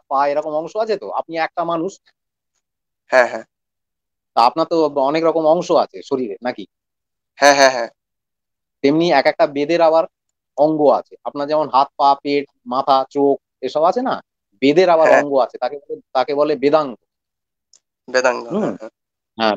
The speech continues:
Speaker 1: বেদ, বেদের হচ্ছে আবার চারটে অঙ্গ, তাহলে চার রকম বেদ, প্রত্যেকটা বেদের আবার চারটে করে অঙ্গ আছে।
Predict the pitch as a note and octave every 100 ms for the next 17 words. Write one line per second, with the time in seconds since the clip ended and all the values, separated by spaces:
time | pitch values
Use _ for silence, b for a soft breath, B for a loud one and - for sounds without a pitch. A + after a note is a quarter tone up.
0 | G#2+ B2 C#3 B2 C3 C#3+ E3+ D#3+ - D#3+
1 | E3 - B2+ - B2 G2 - _ B2 C3+
2 | - B2+ C#3 D#3 F3 D#3+ C3+ E3 G3+ _
3 | _ _ _ _ _ D#3+ E3 G3+ - E3
4 | D#3+ D#3+ D3+ D#3+ - C3+ - C#3+ D3+ E3
5 | C#3 E3+ D#3 G#2+ E2+